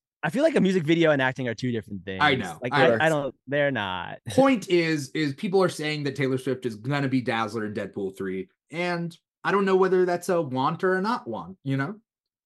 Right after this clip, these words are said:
Speaker 3: Like, I don't know. To me, this is so off topic. I'm so sorry. But to me, Dazzler is not the most popular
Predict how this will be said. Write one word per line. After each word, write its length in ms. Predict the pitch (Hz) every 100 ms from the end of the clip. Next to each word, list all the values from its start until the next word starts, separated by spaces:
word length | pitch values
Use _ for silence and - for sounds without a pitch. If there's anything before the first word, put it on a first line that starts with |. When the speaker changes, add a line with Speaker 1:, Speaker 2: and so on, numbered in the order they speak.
| _ _ _
Speaker 3:
Like, 360 | 240 247 247 - 226
I 60 |
don't 160 | 240 190
know. 180 | 113 107
To 160 | 185
me, 140 | 180 165
this 320 | 165 233 240
is 120 | 196
so 160 | 139 110
off 160 | 107
topic. 340 | - 98 107 -
I'm 120 | 147
so 180 | 143 107
sorry. 260 | - 98 87
But 140 | 156 156
to 100 | 202
me, 260 | 226 359
Dazzler 580 | 175 151 175 175 175 165
is 200 | 139 147
not 400 | 147 151 175 139
the 180 | 151 156
most 360 | 135 135 131 -
popular 720 | 123 123 131 127 120 113